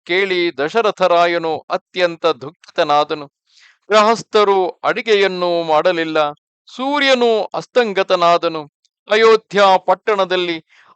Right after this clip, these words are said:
ಅನೇಕ ಅದ್ಭುತಗಳಾದವು. ಆನೆಗಳು ಕವಳಗಳನ್ನು ಬಿಟ್ಟವು, ಹಸುಗಳು ಕರುಗಳಿಗೆ ಹಾಲು ಕುಡಿಸಲಿಲ್ಲ.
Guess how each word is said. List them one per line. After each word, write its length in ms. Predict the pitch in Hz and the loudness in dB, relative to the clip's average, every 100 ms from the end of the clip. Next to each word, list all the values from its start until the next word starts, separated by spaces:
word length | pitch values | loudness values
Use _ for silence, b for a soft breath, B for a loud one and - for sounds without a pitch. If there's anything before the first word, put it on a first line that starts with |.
| - | -2
ಅನೇಕ 460 | 240 262 247 196 214 185 - | 0 4 2 2 2 2 2
ಅದ್ಭುತಗಳಾದವು. 1040 | 143 151 - 240 196 165 160 160 156 147 - _ _ _ _ 202 | -4 -4 -2 0 2 2 2 2 0 -6 -16 _ _ _ _ 2
ಆನೆಗಳು 760 | 226 233 220 208 208 196 190 - | 4 6 4 2 2 2 0 -2
ಕವಳಗಳನ್ನು 1000 | 180 202 175 220 202 190 180 180 170 147 | 0 2 2 2 2 2 0 -4 -6 -6
ಬಿಟ್ಟವು, 480 | 147 165 190 165 151 - _ _ _ _ | -8 -6 -2 -2 -4 -16 _ _ _ _
ಹಸುಗಳು 720 | 240 247 285 240 240 226 208 | 0 0 0 2 2 4 2
ಕರುಗಳಿಗೆ 800 | 202 202 262 226 220 202 202 190 | 2 0 2 0 0 0 0 0
ಹಾಲು 500 | 160 - 175 247 240 | -2 0 2 2 0
ಕುಡಿಸಲಿಲ್ಲ. 760 | 190 185 185 190 180 175 160 | -4 -6 -4 -4 -4 -4 -4